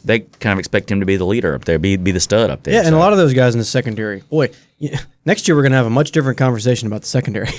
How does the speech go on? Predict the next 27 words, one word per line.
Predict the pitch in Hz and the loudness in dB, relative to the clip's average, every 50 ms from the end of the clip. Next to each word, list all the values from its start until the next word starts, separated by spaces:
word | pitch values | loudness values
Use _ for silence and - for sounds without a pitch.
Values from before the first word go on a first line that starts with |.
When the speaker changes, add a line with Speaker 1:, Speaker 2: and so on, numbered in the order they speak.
| - - | -12 -18
Speaker 2:
<laughs> | - - - | -20 -8 -4
Speaker 1:
Uh, | - 110 | -2 2
right, | 117 127 120 - 127 104 90 85 - | 2 2 2 2 2 0 0 0 -2
right. | 82 95 101 101 104 98 | 0 0 2 4 4 4
Speaker 2:
Because | 98 156 143 | 2 2 2
all | 143 143 160 160 160 | 2 4 4 4 4
of | 156 139 | 4 4
them | 135 123 | 2 2
are | 117 | 2
leaving, | 139 170 160 113 107 | 4 2 2 2 0
but, | 107 120 131 127 | 0 -2 0 0
you | 151 139 | 2 2
know, | 127 120 | 4 4
Speaker 1:
Yeah. | 90 80 76 73 | 4 2 2 0
Speaker 2:
but | 113 101 - - _ 127 | -2 -4 -6 -12 _ -8
th-, | 135 135 123 | -8 -6 -4
you | 135 131 127 | -4 -4 0
couldn't | - 180 165 143 | 0 0 2 4
have | 135 135 139 127 | 4 4 4 4
any | 131 127 123 | 2 2 2
more | 120 123 123 | 2 2 0
experience | 110 98 - - 131 127 123 120 | -2 -4 -4 -2 0 0 0 0
than, | 127 113 113 113 107 | -2 -4 -4 -4 -4
than | 120 113 | -4 -2
we | 113 | -2
really | 113 110 135 151 123 | -2 0 0 0 0
have. | 104 104 120 147 143 107 92 - | 0 -2 -4 -4 -4 -4 -6 -8